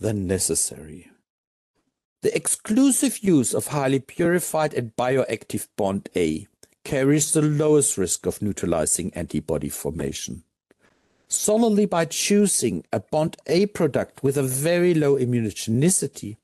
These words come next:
the physician can minimize the risk of antibody-mediated resistance to this valuable pharma protein.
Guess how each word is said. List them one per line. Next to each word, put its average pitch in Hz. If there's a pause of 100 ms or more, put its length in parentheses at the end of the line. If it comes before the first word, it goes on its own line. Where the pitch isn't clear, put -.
(380)
the 143
physician 214
can 147
minimize 156
the 123
risk 135 (380)
of -
antibody-mediated 139
resistance - (280)
to 131
this 120
valuable 139
pharma 104 (100)
protein. 78